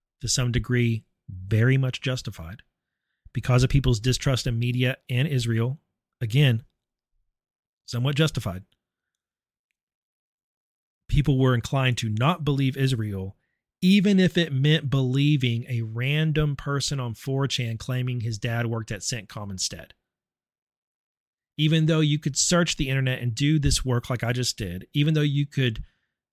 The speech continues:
use ten I and reverse image search and easily find out that there were reasons not to buy that.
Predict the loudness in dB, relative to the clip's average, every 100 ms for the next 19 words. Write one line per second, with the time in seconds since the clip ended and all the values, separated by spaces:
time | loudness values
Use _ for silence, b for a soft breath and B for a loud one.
0 | _ _ 2 4 6 6 6 4 0 -2
1 | -6 -6 -6 -4 -2 0 0 0 -2 -2
2 | -2 -4 -8 -10 -12 -12 _ _ _ _
3 | _ _ _ _ _ _ _ _ -8 0
4 | 4 4 4 2 0 2 0 2 2 0
5 | 2 2 4 2 2 0 -2 -2 -2 -2
6 | -2 0 0 -4 -10 -14 -20